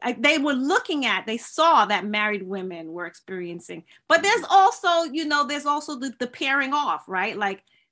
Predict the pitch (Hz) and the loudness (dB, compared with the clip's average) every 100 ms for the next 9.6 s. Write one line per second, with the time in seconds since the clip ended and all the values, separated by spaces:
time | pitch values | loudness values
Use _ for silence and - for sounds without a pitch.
0 | _ 208 269 254 240 240 262 - 294 294 | _ -6 0 4 4 4 4 4 -2 -2
1 | 294 285 - _ 233 254 - - - 269 | -2 -2 -4 _ 0 0 0 -10 0 0
2 | 254 - 262 302 330 294 302 285 247 262 | 0 2 2 2 -2 -4 -4 -6 -6 -6
3 | 285 247 - - 214 233 - 240 233 226 | -6 -8 -8 -2 -2 -2 -6 -6 -4 -4
4 | 226 _ _ 208 220 339 392 403 359 320 | -8 _ _ -2 4 6 6 6 2 0
5 | 269 - 285 302 285 240 202 220 226 - | -2 -6 -2 0 0 -2 0 0 0 0
6 | 226 233 240 220 - 226 196 220 202 190 | 2 2 0 -8 -2 0 0 -2 -4 -4
7 | 190 190 - 269 202 160 - _ _ _ | -6 -10 -4 0 0 0 -12 _ _ _
8 | _ _ - 220 214 - 226 214 202 196 | _ _ -6 -6 -4 0 2 2 -2 -6
9 | 196 254 285 285 - 247 | -2 2 4 4 2 -2